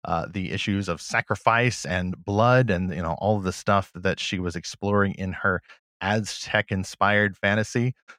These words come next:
Uh, this is just the kind of book that goes back to history and looks at it, you know, portraying some very brutal realities, although in her case, you know, not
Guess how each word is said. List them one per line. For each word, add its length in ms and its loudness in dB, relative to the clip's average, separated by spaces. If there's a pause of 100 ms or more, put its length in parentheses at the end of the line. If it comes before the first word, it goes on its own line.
(140)
Uh, 240 2
this 380 -2
is 100 -2
just 220 0
the 80 -6
kind 240 2
of 100 -2
book 240 6
that 240 2
goes 320 4
back 300 2
to 100 -2
history 480 0
and 220 0
looks 240 -4
at 160 4
it, 240 0
you 40 -2
know, 120 -2
portraying 680 2
some 560 0
very 340 4
brutal 420 2
realities, 680 -2
although 300 -4
in 60 -8
her 160 -6
case, 360 -6
you 60 -14
know, 80 -10
not 300 0